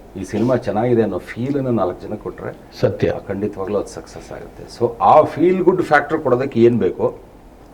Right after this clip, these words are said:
Speaker 1: ಆ ಕಂಟೆಂಟ್ ಸಿನಿಮಾದಲ್ಲಿದೆ. ಸಿನಿಮಾ ನೋಡೋ ಪ್ರತಿಯೊಬ್ಬನಿಗೂ ಕೆಲವು ಕ್ಷಣ ಕನೆಕ್ಟ್ ಆಗ್ಬಿಡ್ತಾನೆ, "ಓ ಹೌದಲ್ವಾ ಇದು, ಇದು ನನ್ನ ಲೈಫಲ್ಲೂ ಆಗ್ಬಿಟ್ರೆ ಹೆಂಗೆ?" ಅಥವಾ "ನನಗೆ ಬೇಕಾದವ್ರ ಜೀವನದಲ್ಲಿ ಈ ಥರದ್ದು ನಡಿಬಹುದಾ, ನಡಿಬಾರ್ದಾ?"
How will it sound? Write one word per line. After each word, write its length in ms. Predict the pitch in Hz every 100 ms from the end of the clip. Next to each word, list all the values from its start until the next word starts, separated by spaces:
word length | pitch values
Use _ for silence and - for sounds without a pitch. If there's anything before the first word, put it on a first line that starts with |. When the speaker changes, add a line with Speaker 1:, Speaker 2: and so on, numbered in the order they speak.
| -
Speaker 1:
ಆ 80 | 160
ಕಂಟೆಂಟ್ 420 | 139 127 139 120
ಸಿನಿಮಾದಲ್ಲಿದೆ. 600 | 107 95 85 73 - - - - - - -
ಸಿನಿಮಾ 360 | 139 175 190
ನೋಡೋ 260 | 190 170 175
ಪ್ರತಿಯೊಬ್ಬನಿಗೂ 920 | 151 120 147 151 127 123 92 110 120 - - - - -
ಕೆಲವು 260 | 139 143 143
ಕ್ಷಣ 220 | - 170 151 123 143 - - -
ಕನೆಕ್ಟ್ 280 | - 180 -
ಆಗ್ಬಿಡ್ತಾನೆ, 380 | 139 117 - 95
"ಓ 120 | 117
ಹೌದಲ್ವಾ 480 | 110 131 143 120 101
ಇದು, 320 | 90 85 - - - - -
ಇದು 120 | 120
ನನ್ನ 240 | 123 113 143
ಲೈಫಲ್ಲೂ 340 | 147 147 143
ಆಗ್ಬಿಟ್ರೆ 300 | 120 120 110
ಹೆಂಗೆ?" 260 | 101 95 90 - - - - - - - -
ಅಥವಾ 240 | - 135
"ನನಗೆ 260 | 123 127 143
ಬೇಕಾದವ್ರ 480 | 117 139 156 151
ಜೀವನದಲ್ಲಿ 380 | 139 139 139 139
ಈ 40 | 127
ಥರದ್ದು 260 | 127 110
ನಡಿಬಹುದಾ, 440 | 107 113 120 123 127
ನಡಿಬಾರ್ದಾ?" 580 | 110 101 95 92 87